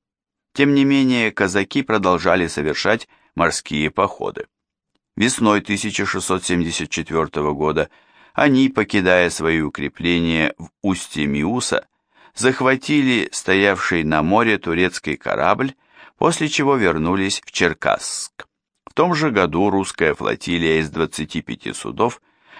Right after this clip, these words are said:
вышла в море под командованием полковника Косагова. У Таганрога она встретилась с турецкой эскадрой,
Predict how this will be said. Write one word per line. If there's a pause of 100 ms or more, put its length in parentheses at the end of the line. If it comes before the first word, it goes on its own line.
вышла
в
море
под
командованием
полковника (180)
Косагова. (760)
У
Таганрога (340)
она
встретилась
с
турецкой
эскадрой,